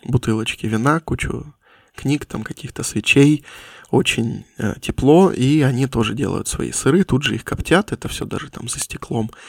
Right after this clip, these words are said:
можно посмотреть. М, недавно и до Ставрополя, в котором я нахожусь, тоже у нас тут добралось сыроварение. У нас есть еще меньший городок недалеко от Ставрополя, э, Ипатово, и там есть ипатовские сыво-, сыроварни.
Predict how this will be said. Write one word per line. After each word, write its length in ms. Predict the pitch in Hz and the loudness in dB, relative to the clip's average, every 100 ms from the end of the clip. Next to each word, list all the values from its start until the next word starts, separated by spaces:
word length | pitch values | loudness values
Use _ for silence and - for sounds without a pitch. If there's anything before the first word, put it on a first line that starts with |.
| - - | -20 -6
можно 280 | 113 110 113 | -4 -4 -4
посмотреть. 580 | 139 - 110 147 170 - - | -4 -4 0 2 2 -4 -10
М, 240 | 147 147 | -4 -2
недавно 760 | 147 135 147 156 143 131 127 127 - _ | 0 2 2 2 2 4 2 0 -6 _
и 180 | - 123 | 0 2
до 140 | 127 | 2
Ставрополя, 720 | 135 - 104 92 - - - - | 2 2 -2 -2 -4 -6 -8 -12
в 100 | - | -10
котором 380 | - - - - | -10 -8 -8 -6
я 240 | - 131 | -8 -8
нахожусь, 560 | 135 120 123 135 - - | -10 -8 -4 -4 -6 -6
тоже 240 | - 127 | -4 -4
у 80 | 131 | -6
нас 220 | 127 131 | -8 -12
тут 240 | - - - | -18 -20 -4
добралось 480 | 123 127 139 123 - - _ _ _ - | 0 0 -2 -6 -10 -18 _ _ _ -12
сыроварение. 800 | - - 135 123 135 160 175 165 _ - | -8 -4 -2 -2 0 2 2 -2 _ -10
У 40 | |
нас 160 | - - | -6 -4
есть 320 | 113 - - | -4 -4 -2
еще 400 | - 131 - 113 | 2 4 4 2
меньший 360 | 113 117 - 143 | 2 0 -2 -2
городок 480 | 123 107 107 - | -4 0 -2 -2
недалеко 420 | 139 143 - - - | -8 -6 -6 -4 -4
от 60 | |
Ставрополя, 720 | - - 92 - - - - - 131 | -4 -6 -6 -8 -8 -6 -8 -10 -10
э, 60 | 127 - - | -10 -10 -16
Ипатово, 600 | - - 135 - 143 135 135 _ _ _ _ _ _ _ _ _ - _ - | -8 0 0 0 -6 -6 -10 _ _ _ _ _ _ _ _ _ -20 _ -16
и 60 | |
там 360 | - 110 110 98 | -8 -6 -4 -6
есть 300 | 101 - - | -6 -8 -6
ипатовские 500 | - - - - - | -4 -4 -6 -10 -8
сыво-, 340 | - - - | -8 -8 -10
сыроварни. 640 | - - - 165 170 143 | -8 -6 0 2 2 0